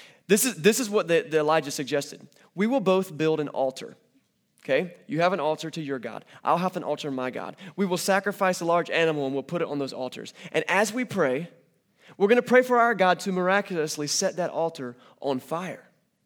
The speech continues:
That's a big, that's a big prayer.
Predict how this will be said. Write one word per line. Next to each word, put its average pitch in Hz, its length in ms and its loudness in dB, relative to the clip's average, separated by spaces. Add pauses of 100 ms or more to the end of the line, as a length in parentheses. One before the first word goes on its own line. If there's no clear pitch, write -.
(1040)
That's 170 200 -4
a 160 40 -4
big, 127 380 -6
that's 180 180 2
a 180 60 -2
big 147 200 0
prayer. - 320 -8